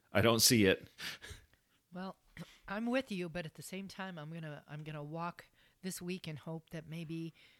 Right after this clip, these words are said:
Speaker 2: you can start some dialogue here with
Speaker 1: Yeah.
Speaker 2: people that are in this industry and get people
Speaker 1: Me
Speaker 2: thinking
Speaker 1: too.
Speaker 2: about what that would look like to, to listen to the other guy and maybe work toward a mutual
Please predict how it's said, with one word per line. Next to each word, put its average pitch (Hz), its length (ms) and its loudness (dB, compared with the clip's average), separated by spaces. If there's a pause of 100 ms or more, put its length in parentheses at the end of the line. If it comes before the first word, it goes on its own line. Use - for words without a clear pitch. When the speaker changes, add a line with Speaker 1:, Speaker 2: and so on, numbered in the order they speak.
(220)
Speaker 2:
you 180 160 -6
can 175 240 -4
start 165 360 -6
some 156 160 -8
dialogue 151 500 -6
here 214 320 -6 (360)
with 160 160 -4
Speaker 1:
Yeah. 147 140 2
Speaker 2:
people 151 160 2
that 185 140 -4
are 175 120 -2
in 175 140 -2
this 175 180 -6
industry 185 680 -6
and 160 460 -6 (680)
get 220 220 -4
people 214 340 -8
Speaker 1:
Me 95 100 4
Speaker 2:
thinking - 240 2
Speaker 1:
too. 185 60 -2
Speaker 2:
about 165 280 -4
what 151 280 -4
that 151 180 -10
would 147 140 -10
look 135 240 -14
like 135 280 -10
to, 131 260 -12 (560)
to 185 80 -2
listen 208 360 -4
to - 140 -10
the 175 160 -4
other 175 180 -4
guy 160 260 -6
and 147 160 -6
maybe 143 420 -8 (300)
work 170 240 -4
toward 143 560 -8 (260)
a 139 80 -6
mutual 139 640 -8